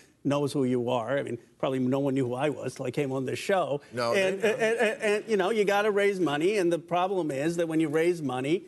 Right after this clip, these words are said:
Speaker 1: uh, you, you're beholden to those interests. So it's a huge issue.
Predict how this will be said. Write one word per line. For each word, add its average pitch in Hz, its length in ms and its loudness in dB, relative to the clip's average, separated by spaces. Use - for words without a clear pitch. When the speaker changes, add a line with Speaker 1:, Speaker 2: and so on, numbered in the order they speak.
Speaker 1:
uh, 156 400 2
you, 165 360 2
you're 160 200 2
beholden 165 580 -2
to 139 120 -2
those 156 220 0
interests. 220 360 -6
So 185 140 0
it's 208 160 0
a 226 60 2
huge 220 340 -2
issue. 247 320 -4